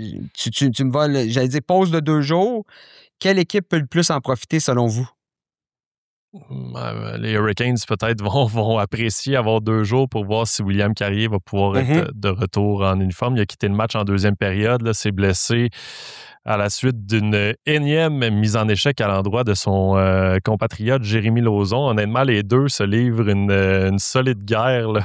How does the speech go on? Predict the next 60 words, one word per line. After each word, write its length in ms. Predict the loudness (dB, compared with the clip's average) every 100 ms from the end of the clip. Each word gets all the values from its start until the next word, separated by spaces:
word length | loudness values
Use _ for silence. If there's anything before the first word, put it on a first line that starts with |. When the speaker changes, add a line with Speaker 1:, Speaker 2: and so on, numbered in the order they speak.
| -4
Speaker 2:
<laughs> 100 | -8
au 100 | -2
niveau 300 | -2 0 0
des 100 | 0
Speaker 1:
Est-ce 80 | 2
Speaker 2:
mises 140 | 2 2
en 60 |
Speaker 1:
que, 40 | 0
Speaker 2:
échec. 280 | 0 -2 -4 -4
Speaker 1:
est-ce 380 | -4 -2 -4 -2
qu'il 100 | 0
y 40 |
a 20 | 2
moyen 220 | 2 0
de 40 |
Speaker 2:
C'est 80 | -2
Speaker 1:
trouver 260 | -2 0 2
les 100 | 0
statistiques ? 720 | 0 -2 -4 -2 -2 -2 -10
Qui 220 | -2 0 0
frappe 300 | 0 0 0
le 100 | 0
plus 240 | 0 -2
qui 360 | -2 -2 0 0
et, 260 | 2 2 2
euh 320 | 2 0 -4 -8 _ -4
Speaker 2:
Euh, 300 | -2 0 0
je 60 | 0
pense 160 | 0
que 60 | 0
Carrier 460 | 0 -2 0 0
a 200 | 2 2 2
l'avantage 640 | 2 2 0 2 0 2
là-dessus 340 | 0 0 0 0
parce 220 | -2 -2
que 440 | 0 2 2 2
Lauzon 540 | 2 2 2 0 0 0
est 60 |
souvent 280 | 0 0 0
celui 360 | 0 -2 -2 -4
qui 680 | -4 -4 -2 0 0 0 0
récupère 360 | 0 -2 -2
la 80 | 0
rondelle 320 | 0 0 0
derrière 300 | 2 0 0
son 120 | 0 -4
filet. 340 | -2 -2 0
Carrier 300 | 0 0 0
est 100 | 0
en 100 | 0
échec 260 | 0 0 -2
avant, 300 | -2 -2 -2
fait 140 | -4
que 120 | -6 -6
ça, 340 | -4 -2 -2
ça, 260 | -2 0 0
c'est 540 | -4 -10 -10 -8 -4
souvent 380 | -4 -4 -2 -2
le, 240 | 0 0 -2
le, 260 | -4 -8